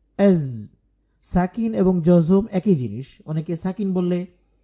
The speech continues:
আহ, বুঝতে পারে না, অনেকে জজম বলে বুঝতে পারে না। আহ, জেনে রাখা ভালো যে সাকিন এবং জজম একই জিনিস।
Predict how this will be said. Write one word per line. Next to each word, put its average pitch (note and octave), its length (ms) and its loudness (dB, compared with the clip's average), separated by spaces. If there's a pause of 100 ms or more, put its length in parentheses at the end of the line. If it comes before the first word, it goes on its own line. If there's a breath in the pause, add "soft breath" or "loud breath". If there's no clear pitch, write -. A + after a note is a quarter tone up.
(320)
আহ, D3 380 0
বুঝতে E3 300 -2
পারে E3+ 200 0
না, D#3 140 0
অনেকে D#3 240 -4
জজম E3+ 320 4
বলে E3 160 0
বুঝতে D3+ 260 -4
পারে C3+ 200 -6
না। G3 100 -10
আহ, - 1000 -12
জেনে F#3 180 4
রাখা G3+ 200 0
ভালো E3+ 280 2
যে G#3+ 220 0
সাকিন G3 540 -4
এবং D#3 320 -2
জজম D3 380 2
একই G3 200 0
জিনিস। G#2+ 280 -6